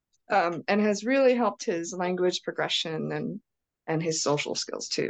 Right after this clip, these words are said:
So, um, the teachers found a lot of different things to help him focus because he just never stops moving. She says sometimes he just runs back and forth in the classroom.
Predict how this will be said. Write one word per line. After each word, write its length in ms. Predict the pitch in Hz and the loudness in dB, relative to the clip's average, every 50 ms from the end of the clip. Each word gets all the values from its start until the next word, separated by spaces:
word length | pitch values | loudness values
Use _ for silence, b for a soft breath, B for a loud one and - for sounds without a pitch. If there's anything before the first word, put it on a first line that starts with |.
| - 196 | -4 -6
So, 320 | - - - - - - 170 _ _ B B B _ - | -6 -4 -2 -2 -2 -4 -6 _ _ B B B _ -2
um, 220 | 170 185 180 170 185 | 0 2 2 4 2
the 80 | 190 | 2
teachers 440 | 190 - 262 247 247 - 226 233 233 | 4 4 4 4 6 6 4 4 4
found 260 | - 233 214 208 202 | 4 2 2 2 2
a 40 | 190 | 4
lot 200 | 190 202 196 185 | 4 4 4 4
of 80 | 196 196 | 2 0
different 360 | 202 214 - 202 185 - - | -2 -4 -4 -6 -6 -6 -2
things 320 | - 208 190 196 190 190 - | -2 -2 0 -2 -4 -6 -4
to 140 | - 202 | -4 -2
help 260 | 208 196 190 185 185 - | 0 2 2 0 0 -2
him 220 | - 185 175 175 170 - | -4 -4 -4 -2 0 0
focus 380 | 202 202 196 - 190 185 - | 0 0 2 0 -4 -4 -2
because 360 | - - 202 202 - 175 170 | -2 -2 -2 0 0 0 0
he 140 | 170 - 175 | 0 -2 -2
just 220 | 170 170 170 - - | -2 -2 -2 0 -2
never 200 | 170 170 165 170 | -2 0 0 0
stops 420 | 170 - 170 165 165 - - - | 0 0 0 -2 0 -2 -2 -2
moving. 420 | 165 160 156 156 160 160 160 170 | 0 0 0 2 2 2 2 2
She 180 | 180 - - 180 | -2 -4 -4 -2
says 220 | 175 - 196 208 | -2 -2 -2 -2
sometimes 360 | - 233 233 240 226 226 220 220 | 0 -2 0 2 2 2 2 0
he 80 | 214 | 0
just 220 | 190 165 160 - - | 0 0 0 0 0
runs 240 | 151 151 156 156 | 0 0 0 0
back 200 | - 156 147 147 - | 0 0 0 0 -2
and 120 | 156 151 | -6 -6
forth 200 | - 147 147 147 - | -2 -4 -4 -4 -4
in 60 | 151 | -8
the 60 | 147 | -8
classroom. 600 | 143 - 151 139 151 147 - 170 165 165 165 165 | -6 -4 -2 -2 -2 -4 -4 -4 -4 -4 -4 -6